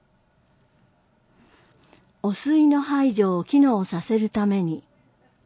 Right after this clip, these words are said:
油を流さない。揚げ油は冷えると固まり、詰まりの原因になります。野菜くずや食べ残し、髪の毛を流さない。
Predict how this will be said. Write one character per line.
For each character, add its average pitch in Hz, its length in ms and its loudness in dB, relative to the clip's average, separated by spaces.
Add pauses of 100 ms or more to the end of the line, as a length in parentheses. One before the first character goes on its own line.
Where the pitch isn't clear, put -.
(640)
油 262 500 2
を 247 80 2
流 233 40 4 (320)
さ 262 140 0
な 180 160 0
い。 - 120 -12 (1000)
揚 190 120 0
げ 269 160 4
油 226 400 2
は 165 100 -4
冷 214 180 -4
え 285 140 2
る 233 140 -2
と 170 140 -6
固 196 300 -8
ま 196 160 0
り、 175 180 -8 (160)
詰 - 160 -2
ま 262 120 2
り 269 140 4
の 247 160 2
原 220 120 2
因 220 340 2
に 202 200 0
な 185 120 -2
り 185 120 -2
ま 175 220 -4
す。 - 40 -20 (1400)
野 214 180 -2
菜 294 300 2
く 269 180 -2
ず 226 120 -4
や 165 220 0
食 180 120 -4
べ 247 140 4
残 226 320 2
し、 - 320 -8 (220)
髪 233 240 2
の 294 160 6
毛 226 160 0
を 175 120 0
流 160 60 2 (260)
さ 254 140 -2
な 170 160 -4
い。 - 120 -12